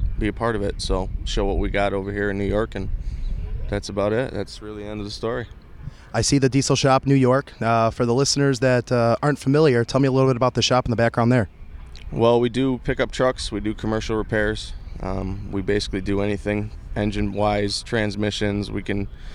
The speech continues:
Speaker 1: change your wiper blades if you want, <laughs> whatever you need. We do brakes, we do everything. So we focus on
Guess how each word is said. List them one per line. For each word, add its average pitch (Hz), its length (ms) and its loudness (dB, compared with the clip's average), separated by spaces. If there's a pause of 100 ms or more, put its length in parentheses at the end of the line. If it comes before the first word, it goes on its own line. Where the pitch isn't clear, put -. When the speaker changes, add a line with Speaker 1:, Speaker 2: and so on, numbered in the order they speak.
(400)
Speaker 1:
change 117 240 2
your 101 80 -2
wiper 107 260 2
blades 101 300 0
if 98 140 -6
you 101 80 0
want, 101 320 -2 (340)
<laughs> 104 320 -6
whatever 107 340 2
you 104 120 0
need. 104 240 0
We 104 100 -2
do 107 140 0
brakes, 110 400 -2
we 101 80 -4
do 101 120 0
everything. 95 300 0 (300)
So 107 260 2
we 110 220 -2
focus 110 400 0
on 107 360 2